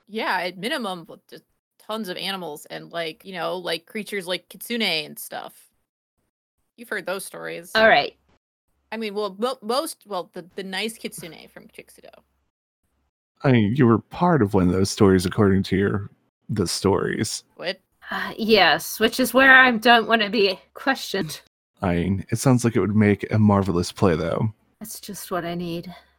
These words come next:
Speaker 2: I just want to go write my book.
Speaker 1: Hey, Bisho, are there bugs in Shukushido?
Speaker 3: Well, yes.
Speaker 1: Bugs are, bugs are animals, yeah? Right?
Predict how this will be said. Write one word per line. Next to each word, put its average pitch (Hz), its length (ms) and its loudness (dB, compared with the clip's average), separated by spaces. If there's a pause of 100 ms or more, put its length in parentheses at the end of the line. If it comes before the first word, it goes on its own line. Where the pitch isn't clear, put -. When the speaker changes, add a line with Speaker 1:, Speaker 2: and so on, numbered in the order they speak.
(1040)
Speaker 2:
I 254 140 -6
just 311 340 -10 (100)
want 226 320 -6
to 277 100 -8
go 208 600 0 (560)
write 233 260 0
my 294 100 -2
book. - 800 0 (640)
Speaker 1:
Hey, 240 80 -14
Bisho, 254 480 -10
are 202 140 -4
there 330 120 -10
bugs 190 440 -10
in 196 80 -14
Shukushido? 233 580 -10 (1200)
Speaker 3:
Well, 95 280 -2 (600)
yes. 92 840 -2 (1300)
Speaker 1:
Bugs 190 260 -10
are, 196 300 -8
bugs 180 240 -10
are 175 80 -6
animals, 156 460 -14
yeah? 165 240 -8 (420)
Right? 175 240 -12